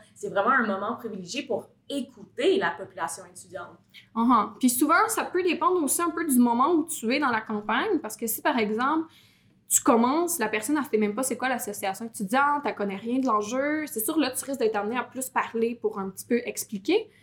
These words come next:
Speaker 2: Mais si ensuite, tu reviens la voir deux mois plus tard avec l'enjeu d'une journée de grève, puis qu'elle connaît déjà un peu, euh, de, les, de, de quoi tu viens la parler, de quoi tu viens lui parler, ben là, c'est vrai qu'il va avoir beaucoup plus d'écoute, c'est beaucoup plus elle qui va te faire part peut-être de ses craintes.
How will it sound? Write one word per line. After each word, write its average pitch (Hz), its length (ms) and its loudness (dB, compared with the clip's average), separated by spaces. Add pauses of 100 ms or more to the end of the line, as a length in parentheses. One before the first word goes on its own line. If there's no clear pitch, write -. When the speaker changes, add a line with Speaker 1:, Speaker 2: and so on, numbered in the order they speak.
(140)
Speaker 2:
Mais 214 120 0
si 214 200 0
ensuite, 294 460 0
tu - 100 -2
reviens 233 240 2
la 233 160 4
voir 233 340 0
deux 240 120 2
mois 262 180 0
plus - 120 -16
tard 269 360 2
avec 208 260 0
l'enjeu 214 380 -2
d'une 214 200 0
journée 208 240 -2
de 196 80 -10
grève, 262 420 2 (360)
puis - 100 -20
qu'elle 220 160 0
connaît 220 260 4
déjà 277 480 -2
un 214 100 0
peu, 254 360 0
euh, 180 440 -6
de, 214 120 0 (360)
les, 202 240 0
de, 190 360 -8
de 247 80 -2
quoi 269 120 -2
tu 247 140 -8
viens 220 100 0
la 202 120 4
parler, 240 440 0 (360)
de 214 60 -2
quoi 240 100 0
tu 240 100 0
viens 220 80 6
lui 208 100 2
parler, 208 280 2
ben 208 200 0
là, 247 120 -2
c'est 208 140 -2
vrai 220 120 -4
qu'il - 160 -20
va 190 80 -2
avoir 196 160 -2
beaucoup 226 260 -2
plus 254 220 -2
d'écoute, 214 360 -4
c'est 190 120 -6
beaucoup 202 220 -10
plus 277 320 -8
elle 254 260 0
qui - 140 -20
va 208 120 -2
te 208 80 -10
faire - 220 -12
part 233 320 0
peut-être 208 380 -6
de 190 100 -6
ses 180 180 -6
craintes. 277 380 -4